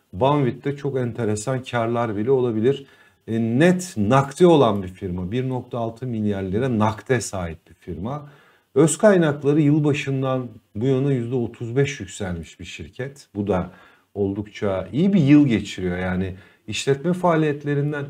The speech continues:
üç milyar lira gibi bir, e, gelir yazmış. Yani bakın yılın ilk altı ayında,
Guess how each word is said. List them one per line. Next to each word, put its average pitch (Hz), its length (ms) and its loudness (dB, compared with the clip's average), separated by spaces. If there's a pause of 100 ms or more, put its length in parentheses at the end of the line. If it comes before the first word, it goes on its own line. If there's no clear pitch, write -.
üç 175 260 -4
milyar 127 340 -2
lira 117 240 -2
gibi 104 340 -2
bir, 98 360 -6
e, 98 440 -2
gelir 101 360 0
yazmış. 120 600 -4 (360)
Yani 117 260 0
bakın 123 280 0
yılın 120 280 2
ilk 123 260 -6
altı 110 320 -2
ayında, 117 600 -2